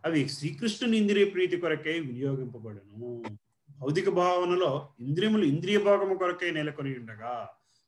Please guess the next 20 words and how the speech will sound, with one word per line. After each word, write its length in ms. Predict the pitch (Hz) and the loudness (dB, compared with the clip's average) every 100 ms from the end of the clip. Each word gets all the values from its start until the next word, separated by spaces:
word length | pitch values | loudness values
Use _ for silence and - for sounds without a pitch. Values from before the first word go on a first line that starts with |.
| _ | _
భౌతిక 340 | - 156 165 | -10 -6 -2
ప్రపంచంలో 720 | 170 165 160 185 190 143 139 - - _ | -2 0 -2 -2 2 2 0 -6 -18 _
ఇంద్రియాలు 500 | 139 143 180 208 196 | -2 2 6 8 6
కేవలం 420 | 190 139 165 208 | 4 0 4 4
ఇంద్రియ 260 | 180 160 190 | 4 4 4
భాగం 360 | 190 196 196 185 | 8 6 6 4
కోసమే 320 | 180 170 202 | 2 0 -2
ఉన్నాయి. 440 | 208 151 135 110 - - | 0 0 0 -2 -10 -4
కానీ 400 | 143 220 147 147 _ _ _ | 2 4 4 0 _ _ _
భగవంతుని 520 | - 151 202 208 214 | -4 4 4 4 0
స్పృహ 380 | 208 - - 165 | -2 -6 -2 -2
తెలుసుకునే 480 | 175 175 170 - 151 | 2 0 -2 -4 -2
వే-, 340 | 135 139 143 143 - _ _ _ _ | 2 2 0 -4 -16 _ _ _ _
కృష్ణ, 360 | 143 175 165 139 - - _ _ _ - | -10 -4 -4 -4 -12 -20 _ _ _ -6
తెలుసుకునే 400 | 147 156 180 170 | -6 -4 0 -2
కృష్ణ 280 | 170 - 175 | -2 -6 -2
చైతన్యం 540 | 185 185 202 196 190 | 0 0 0 0 4
నందు 420 | 185 220 202 151 - _ _ | 4 6 6 4 -2 _ _
ఉన్న 160 | 143 156 | 0 2
వ్యక్తులు 580 | 143 143 262 190 151 | 2 2 4 4 4